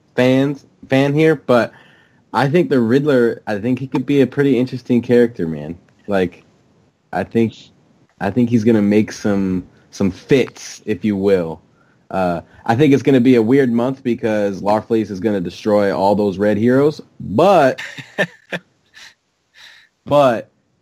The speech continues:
Speaker 1: there's gonna be some interesting dynamics, I think, especially with Riddler, and maybe even with Clayface, uh, not Clayface, Two-Face, with, uh, the double personality thing.
Speaker 2: Yeah, I don't know. It's gonna be interesting how, uh,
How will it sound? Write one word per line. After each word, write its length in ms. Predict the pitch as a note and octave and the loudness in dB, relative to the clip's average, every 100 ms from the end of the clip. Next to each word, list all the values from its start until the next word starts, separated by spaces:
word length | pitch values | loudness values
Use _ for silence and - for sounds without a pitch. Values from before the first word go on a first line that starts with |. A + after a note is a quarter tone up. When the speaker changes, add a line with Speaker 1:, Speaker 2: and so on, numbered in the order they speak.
| _ | _
Speaker 1:
there's 180 | A#2+ A2+ | -4 -4
gonna 180 | B2 A#2 | -2 -2
be 140 | A2+ | -2
some 180 | A#2 G#2+ | -2 -4
interesting 540 | G#2+ - G#2 - G2 F2+ | -6 -8 -10 -8 -6 -2
dynamics, 480 | F2+ F2+ F#2 F2+ | -2 -2 -2 -4
I 80 | F#2 | -4
think, 220 | F2 F2 | -4 -4
especially 400 | - - B2 - | -4 -2 -2 0
with 180 | F2+ E2+ | -2 0
Riddler, 300 | F#2 E2+ D2+ | 0 0 -2
and 220 | - - | -2 0
maybe 220 | G#4+ F4 B2 | 2 4 6
even 260 | A2 G2 | 6 4
with 140 | F2+ F2+ | 2 2
Clayface, 600 | G2+ G2 F2+ E2+ - - _ _ _ - | 0 2 2 0 -2 -12 _ _ _ 0
uh, 60 | |
not 160 | G#2+ G2 | 0 2
Clayface, 440 | F2 E2 E2 - _ | -2 -4 -8 -10 _
Two-Face, 640 | - F3 - F#2+ E2+ - - _ _ _ _ | 0 2 4 2 0 -6 -20 _ _ _ _
with, 340 | F#2+ F#2+ F2 G2 | -4 -2 -2 -2
uh, 340 | F#2 E2 D#2+ E2 _ _ _ _ _ | -2 0 -4 -8 _ _ _ _ _
the 80 | - | -10
double 280 | D#2 F#2 F2 | -4 -2 -2
personality 680 | - F2+ - D#2+ E2+ C#2 - | -4 -6 -6 -8 -8 -6 -10
thing. 280 | - - - - - _ _ - _ _ _ _ _ - | -12 -14 -14 -18 -20 _ _ -20 _ _ _ _ _ -8
Speaker 2:
Yeah, 320 | G#2 A#2+ C#3 - _ _ _ | -2 0 0 -6 _ _ _
I 60 | - | -18
don't 120 | C3 | -8
know. 280 | C#3+ A#2 G#2 _ _ - | -4 -4 -4 _ _ -20
It's 200 | - - | -18 -12
gonna 120 | C#3+ | -8
be 80 | C3+ | -8
interesting 360 | D3 C3+ C3 | -8 -10 -10
how, 320 | A#2 A#2+ A#2 A2 | -6 -2 -2 -2
uh, 280 | G2 F2+ | -4 -4